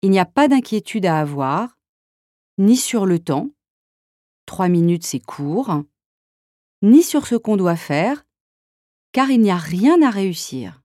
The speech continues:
C'est cela qui est très différent des autres activités.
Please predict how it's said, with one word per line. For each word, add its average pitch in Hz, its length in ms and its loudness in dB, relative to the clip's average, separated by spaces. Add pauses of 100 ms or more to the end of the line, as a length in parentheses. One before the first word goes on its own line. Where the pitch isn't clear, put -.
(1000)
C'est 185 160 -2
cela 247 480 0 (180)
qui - 100 -10
est 180 160 -8
très - 260 -2
différent 233 520 -2
des 180 240 -2
autres 202 320 -4
activités. 170 680 -8